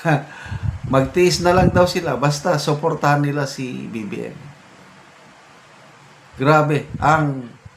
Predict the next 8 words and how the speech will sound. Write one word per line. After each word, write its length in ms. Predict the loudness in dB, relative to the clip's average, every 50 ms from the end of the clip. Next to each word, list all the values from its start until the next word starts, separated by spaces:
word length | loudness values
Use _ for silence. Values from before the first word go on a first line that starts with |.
| _ -20 -20 -20 -20 -20 -16 -6
ang 320 | 0 2 2 2 2 0
korupsyon, 760 | 2 4 6 6 6 4 2 -2 0 2 4 4 4 4 2 -2
walang 720 | 0 0 2 2 4 4 4 4 2 0 -2 -2 -4 -4 -2
dinadalang 760 | 0 2 4 6 6 4 4 2 0 0 0 -2 -4 -4 -6 -4
color 400 | -2 -2 0 0 0 -2 -4 -6
politika 640 | -6 -4 -4 -2 -4 -6 -6 -8 -8 -8 -8 -6
kasi 320 | -4 -4 -4 -2 0 0 0
lahat 560 | 2 2 2 4 4 2 2 0 -2 -10 -20